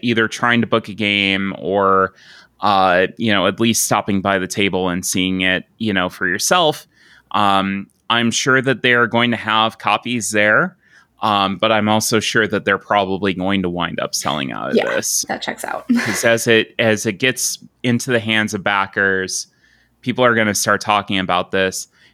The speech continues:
Speaker 1: It was only a seven four on B G G,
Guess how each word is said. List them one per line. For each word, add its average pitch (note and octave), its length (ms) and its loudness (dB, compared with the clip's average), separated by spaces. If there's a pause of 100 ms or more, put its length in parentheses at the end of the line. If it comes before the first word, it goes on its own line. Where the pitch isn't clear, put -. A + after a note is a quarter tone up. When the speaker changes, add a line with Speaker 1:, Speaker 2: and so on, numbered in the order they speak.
Speaker 1:
It - 40 -20
was B2 140 0
only G#3 180 4
a B2 80 0
seven C3 380 2
four G#2+ 580 2
on G#2 160 0
B G#2 180 -2
G G2 200 -6
G, G2 500 0